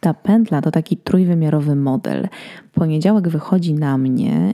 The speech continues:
i idzie łukiem skręcającym w prawo,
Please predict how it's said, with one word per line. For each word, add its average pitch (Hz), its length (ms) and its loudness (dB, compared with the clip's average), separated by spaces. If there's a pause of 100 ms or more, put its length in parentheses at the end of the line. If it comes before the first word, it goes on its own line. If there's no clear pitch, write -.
(120)
i 185 340 0
idzie 156 200 -2
łukiem 165 480 -2
skręcającym 151 1160 -2
w - 160 -20
prawo, 143 680 -4